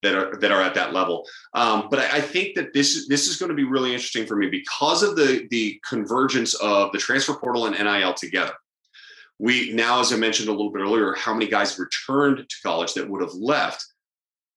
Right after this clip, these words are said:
I think we might be at a point where we could start seeing ascension again as far as popularity in the sport, because we're still gonna have the best freshmen, uh, that are gonna be one and done kids, um, that are gonna,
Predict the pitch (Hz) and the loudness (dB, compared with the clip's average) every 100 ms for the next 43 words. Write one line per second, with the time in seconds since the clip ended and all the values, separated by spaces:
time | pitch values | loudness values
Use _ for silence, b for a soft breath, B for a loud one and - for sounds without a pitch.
0 | _ _ _ - 151 - 165 160 190 147 | _ _ _ -8 -6 -2 -4 -2 -2 2
1 | 147 147 139 131 120 120 120 135 131 120 | 2 6 6 6 2 0 -2 0 0 0
2 | 113 117 113 113 - 120 107 - - 117 | -2 -2 -4 -2 0 2 2 0 0 2
3 | 107 104 98 - 107 104 107 98 92 92 | 2 2 2 2 2 2 0 -2 0 0
4 | 90 - 98 95 - 104 92 98 92 95 | -2 -4 -2 -2 -2 -2 0 -2 -2 2
5 | 92 82 82 87 82 - 107 87 101 104 | 2 0 -4 -6 -4 -4 -2 -2 -4 -4
6 | 98 101 - - 139 156 196 143 147 143 | -4 0 2 4 4 4 2 0 0 0
7 | 135 127 - 117 95 - 98 - _ _ | 0 0 0 0 0 -2 -4 -6 _ _
8 | _ _ _ _ _ _ B B - 107 | _ _ _ _ _ _ B B -2 2
9 | 101 98 113 117 127 127 135 123 123 123 | 4 4 4 2 2 4 4 4 2 2
10 | 123 127 117 92 - - - B B - | 2 2 0 0 0 -8 -12 B B -2
11 | 104 101 98 95 113 117 120 - | 2 2 0 0 2 2 2 0